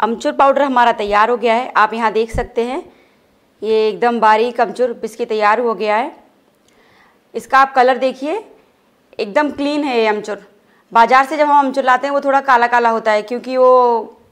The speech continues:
छिलके के साथ आम को काटते हैं और सुखाते हैं और वो गंदा भी होता है। और ये घर का आमचूर है, एकदम फ्रेश है, ताज़ा है और इसमें कोई गंदगी भी नहीं है।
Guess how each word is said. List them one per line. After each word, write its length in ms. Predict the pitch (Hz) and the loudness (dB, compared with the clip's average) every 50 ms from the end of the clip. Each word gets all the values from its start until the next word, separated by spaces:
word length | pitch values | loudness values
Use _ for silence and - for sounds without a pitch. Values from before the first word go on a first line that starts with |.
| _ _ _ - | _ _ _ -8
छिलके 320 | - 262 254 247 254 277 269 | -4 -2 -2 -2 -2 -2 -2
के 120 | 269 269 | -2 -2
साथ 360 | 269 262 240 262 269 269 - - | 2 2 4 4 2 0 -2 0
आम 180 | 226 226 233 240 | 2 2 2 2
को 120 | 233 254 254 | 0 -2 0
काटते 380 | 247 247 233 233 233 233 - 269 | 2 2 2 2 2 0 -2 -2
हैं 80 | 269 | -2
और 60 | 269 262 | -2 -2
सुखाते 420 | 262 269 262 262 247 240 240 262 | -4 -4 -2 0 0 0 0 -2
हैं 180 | 277 330 427 427 - - - - - - - - - | -4 -4 -4 -6 -8 -14 -20 -20 -20 -20 -16 -6 0
और 140 | 220 254 262 | 2 4 4
वो 100 | 277 277 | 4 4
गंदा 280 | 262 269 254 254 262 | 4 2 4 4 2
भी 80 | 262 262 | 4 2
होता 240 | 254 240 - 214 202 | 0 0 0 0 0
है। 200 | 196 185 185 - - - _ _ _ - | 0 -2 -4 -8 -14 -20 _ _ _ -4
और 120 | 202 220 | 0 0
ये 100 | 226 220 | 2 2
घर 200 | 220 226 226 220 | 2 0 -2 0
का 120 | 214 262 | 2 2
आमचूर 340 | 262 269 262 - 269 285 262 | 2 2 2 0 0 2 2
है, 160 | 285 302 339 | 2 2 0
एकदम 380 | 370 - - 202 185 - 247 233 | -2 -4 -10 -10 -6 -6 -6 -6
फ्रेश 380 | 226 - - 233 226 233 233 240 | -8 -4 -2 0 0 0 0 -2
है, 80 | 294 285 | -4 -2
ताज़ा 380 | - - 220 214 208 214 240 240 | 2 2 2 2 2 2 2 2
है 240 | 269 302 359 403 - - - - _ - | 2 0 -2 -4 -6 -14 -20 -14 _ -2
और 140 | 214 220 | 0 0
इसमें 220 | 226 220 220 240 240 | 0 -2 -4 -4 -2
कोई 120 | 226 240 226 | -2 -2 -2
गंदगी 440 | 160 214 214 214 202 233 214 240 | -2 -4 -4 -2 -4 -4 -4 -4
भी 100 | 240 247 | -6 -6
नहीं 180 | 254 254 262 262 | -6 -6 -6 -6
है। 120 | 277 294 | -8 -10